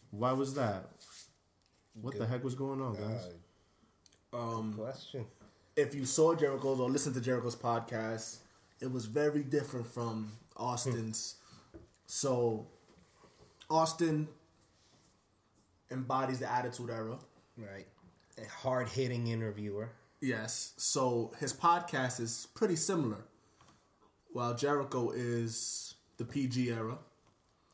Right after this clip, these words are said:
Speaker 3: And his questions to Cena were very, very P G. I mean, you asked the obvious, uh, about him being a heel. He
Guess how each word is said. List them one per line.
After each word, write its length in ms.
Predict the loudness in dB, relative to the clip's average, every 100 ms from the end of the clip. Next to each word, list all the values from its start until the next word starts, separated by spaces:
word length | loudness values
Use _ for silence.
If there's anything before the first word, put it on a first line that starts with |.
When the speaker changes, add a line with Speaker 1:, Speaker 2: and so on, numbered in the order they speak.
| _ _ -8
Speaker 3:
And 400 | -4 -2 -4 -2
his 180 | 0 2
questions 380 | 2 0 0 2
to 80 |
Cena 400 | 4 4 4 2
were 220 | 0 0 -2
very, 640 | -2 0 2 0 -2 -6
very 400 | -6 -6 -6 -6
P 240 | -8 -8 -8
G. 240 | -10 -14 -16 -20 -20 -12 -2
I 80 |
mean, 220 | 2 2 4
you 160 | 4
asked 240 | 4 4 0
the 60 |
obvious, 600 | 2 2 2 2 0 -2 -8 -20 -20 -20 _ _ _ _ _ _ _ _ _ _ -14 -4
uh, 20 | -2 -2
about 400 | -2 -2 -4 -10
him 180 | -8 -6
being 240 | -6 -8 -8
a 40 |
heel. 800 | -2 0 2 2 2 2 -2 -6 -14 -20 _ _ _
He 280 | 0 0